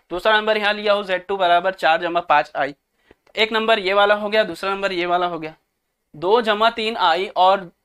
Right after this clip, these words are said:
पा-, चार जमा पाँच आई हमने यहाँ पर लिया है। अब मैं अगर बोल रहा हूँ आपको ज़ेड वन और ज़ेड टू दोनों की जमा कीजिए, तो कैसे करोगे आप? ज़ेड वन बराबर ज़ेड वन जमा ज़ेड टू,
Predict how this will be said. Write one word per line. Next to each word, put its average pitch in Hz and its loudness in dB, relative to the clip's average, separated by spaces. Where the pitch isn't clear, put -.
पा-, 170 2
चार 185 2
जमा 208 0
पाँच 175 2
आई 156 -2
हमने 160 -4
यहाँ 156 -6
पर 156 0
लिया 143 -4
है। 139 -12
अब 214 0
मैं 240 2
अगर 240 2
बोल 202 0
रहा 220 0
हूँ 220 2
आपको 208 -2
ज़ेड 170 -2
वन 202 -2
और 180 -2
ज़ेड 165 -6
टू 214 -8
दोनों 165 -8
की 220 -12
जमा 233 -4
कीजिए, 170 -12
तो 170 -6
कैसे 175 -4
करोगे 170 -6
आप? 180 0
ज़ेड 151 -6
वन 196 -8
बराबर 143 -6
ज़ेड 147 -2
वन 185 -6
जमा 156 -6
ज़ेड 202 -2
टू, 160 -16